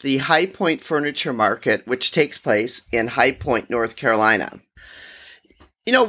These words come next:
during the time of covid, for about two years, I was not able to attend the market at all, and recently I returned. There's a couple tips I'd like to give for anyone that's, you know, deciding to go to a trade show for the first time.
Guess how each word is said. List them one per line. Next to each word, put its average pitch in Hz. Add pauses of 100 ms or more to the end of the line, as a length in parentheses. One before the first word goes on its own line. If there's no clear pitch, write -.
(120)
during 254
the 262
time 247
of 170
covid, 196
for -
about 143
two 262
years, 131
I 143
was 151
not 156
able 143
to 147
attend 151
the 127
market 107
at 101
all, 76
and 120
recently 127
I 104
returned. 98 (600)
There's 240
a 277
couple 403
tips -
I'd 170
like 156
to 165
give 135
for 160
anyone 175
that's, 165 (300)
you 165
know, 156
deciding 156
to -
go 139
to 151
a 127
trade 139
show 131
for 135
the 143
first 131
time. 107